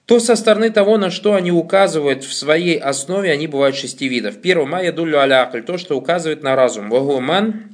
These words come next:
ля гай", только частица ман. Второе,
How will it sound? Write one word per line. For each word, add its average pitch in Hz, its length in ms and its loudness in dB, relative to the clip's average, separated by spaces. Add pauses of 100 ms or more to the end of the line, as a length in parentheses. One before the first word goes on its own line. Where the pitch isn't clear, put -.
(240)
ля 123 220 2
гай", 110 180 -2
только 180 360 0
частица 131 600 -6
ман. 110 340 -2 (720)
Второе, 165 540 2